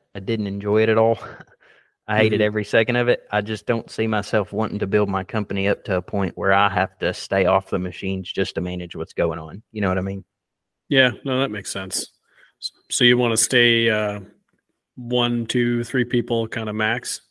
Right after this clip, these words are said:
Speaker 1: Yeah, where, you know, basically where I could just, I wanna stay on a machine as much as possible. I just, that's, that's what I,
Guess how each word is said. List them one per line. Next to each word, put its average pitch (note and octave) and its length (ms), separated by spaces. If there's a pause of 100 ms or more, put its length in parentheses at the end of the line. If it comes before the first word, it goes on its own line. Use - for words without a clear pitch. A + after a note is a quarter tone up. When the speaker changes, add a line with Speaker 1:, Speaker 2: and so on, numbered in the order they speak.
(180)
Speaker 1:
Yeah, G2 320
where, A#2 400 (120)
you A#2 160
know, G#2+ 300
basically A2 520
where G2+ 340 (1300)
I G#2+ 100
could G2+ 140
just, G2+ 320 (500)
I A#2+ 80
wanna B2 160
stay G#2 220
on G2 100
a F2+ 60
machine F#2+ 360
as F#2+ 140
much F#2+ 160
as F#2 80
possible. F#2 500 (360)
I G2+ 80
just, F#2+ 240
that's, G#2 320
that's G#2+ 200
what G#2 140
I, F#2+ 160